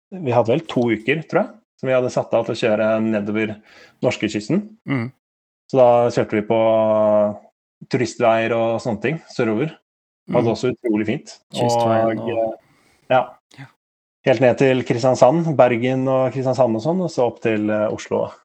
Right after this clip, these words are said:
Speaker 2: Mm.
Speaker 1: Eller Asker og, ja.
Speaker 2: Når er dere hjemme da?
Speaker 1: Da var vi hjemme, jeg husker ikke datoen eksakt, men det var vel midten av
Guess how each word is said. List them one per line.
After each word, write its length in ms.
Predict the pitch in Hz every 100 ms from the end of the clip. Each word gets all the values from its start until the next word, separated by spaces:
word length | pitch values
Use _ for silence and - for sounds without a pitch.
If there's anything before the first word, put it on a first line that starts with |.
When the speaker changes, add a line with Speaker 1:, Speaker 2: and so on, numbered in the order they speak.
| _ 135
Speaker 2:
Mm. 220 | 113 92 _ -
Speaker 1:
Eller 160 | 113 110
Asker 340 | - - 104
og, 280 | 104 101 53
ja. 100 | 53 - _ _ _ _ _ -
Speaker 2:
Når 240 | 120 117
er 140 | 117 113
dere 200 | 117 120 110
hjemme 160 | 104
da? 100 | 131 _ _ _ _ _ _ _ - - -
Speaker 1:
Da 120 | 113
var 100 | 117
vi 60 | 143
hjemme, 560 | 120 107 120 127 131 - _ _ _ _ _ _ - - _ _ - -
jeg 120 | 113
husker 320 | 156 - 156
ikke 240 | 202 151
datoen 340 | 123 98 - 117
eksakt, 300 | 147 143 -
men 100 | 135
det 80 | 120
var 140 | 113
vel 320 | 139 143 143
midten 400 | 131 - _ 113
av 420 | 110 110 107 107